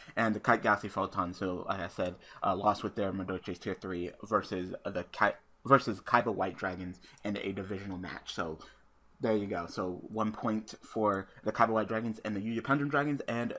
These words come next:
zero points for the Yuma Utopians and the Kite Galaxy Photons. But they still have a plenty of time to catch up. And in the lower division, or the regional division, we have in first place the Yusei Star Dragons with three points. Yes,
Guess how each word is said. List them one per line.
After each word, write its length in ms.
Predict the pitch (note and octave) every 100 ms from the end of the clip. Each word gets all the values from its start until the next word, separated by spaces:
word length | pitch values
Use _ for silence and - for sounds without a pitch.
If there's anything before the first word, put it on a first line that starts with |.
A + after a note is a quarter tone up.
| G#2
zero 260 | A#2+ C3
points 340 | C3 C3 C3 -
for 220 | - A#2+
the 140 | A2
Yuma 360 | G2+ F#2+ A2+ A2+
Utopians 600 | G#2 G2 G2+ G2 F#2+ F#2 -
and 220 | G2 F#2+
the 60 | F#2+
Kite 320 | - F2 E2
Galaxy 320 | - - -
Photons. 340 | - D2 - D#2
But 140 | G2+ - - -
they 100 | B2
still 280 | - C3
have 240 | A2 G#2 -
a 60 | -
plenty 280 | - A#2
of 60 | G2
time 160 | - F#2
to 80 |
catch 240 | - - -
up. 140 | - _ _ - - - -
And 260 | E3 F3
in 180 | D3 C#3+
the 100 | B2
lower 240 | G#2+ D#3 -
division, 340 | F#2 F#2+ G#2
or 80 | A2
the 80 | G2
regional 360 | B2 G3+ A#2
division, 380 | F#2 F#2+ G#2 A2 - - -
we 220 | D#3 G3+
have 420 | G3+ F#3 F#3 C#3 -
in 100 | A#2
first 400 | A2 D3+ E3+ -
place 320 | - D#3 B2+ -
the 160 | A2+ F#2+
Yusei 640 | G2 B2+ E3+ - E3+ D#3+
Star 360 | - - D3 D3
Dragons 500 | - C3 C#3 G#2 G2
with 160 | G2+
three 580 | - - C3+ D#3+ F#3+ G3
points. 480 | F#3+ D3+ E3+ A#2 -
Yes, 260 | B2+ G#2